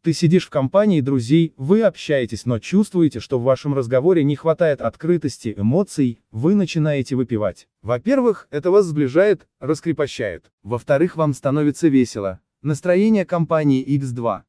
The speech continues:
Вы становитесь счастливыми, расслабляетесь и с кайфом проводите вечер. Если же вы за зож, ситуация та же. Вам нужна постоянная деятельность, чтобы вы не заскучали. Вы перебираете все, но когда вечер закончится,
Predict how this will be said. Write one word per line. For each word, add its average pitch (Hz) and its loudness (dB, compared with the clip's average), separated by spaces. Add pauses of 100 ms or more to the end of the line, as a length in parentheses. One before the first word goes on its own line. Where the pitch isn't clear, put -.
(120)
Вы 135 0
становитесь 139 -2
счастливыми, 127 0
расслабляетесь 120 -6
и 135 -2
с - -12
кайфом 185 -4
проводите 143 0
вечер. 110 -4 (220)
Если 202 2
же 196 2
вы 180 2
за 147 2
зож, 131 -4 (180)
ситуация 214 0
та 143 0
же. 104 -8 (200)
Вам 180 0
нужна 147 0
постоянная 131 -2
деятельность, 107 -2
чтобы 175 -2
вы 170 0
не 180 2
заскучали. 123 -4
Вы 160 0
перебираете 156 0
все, 120 -4
но 113 -4
когда 131 0
вечер 123 -2
закончится, 104 -6